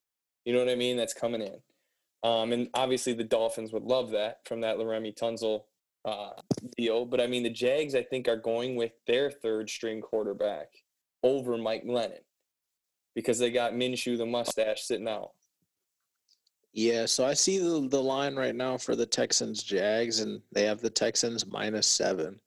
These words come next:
Speaker 2: So not necessarily a game that I would want to touch.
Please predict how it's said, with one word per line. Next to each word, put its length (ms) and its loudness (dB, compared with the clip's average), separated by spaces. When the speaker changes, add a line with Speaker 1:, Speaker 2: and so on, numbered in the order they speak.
Speaker 2:
So 680 0
not 320 -2
necessarily 1300 2
a 140 -2
game 500 -2
that 140 -2
I 200 -2
would 180 0
want 440 -8
to 120 -6
touch. 540 -4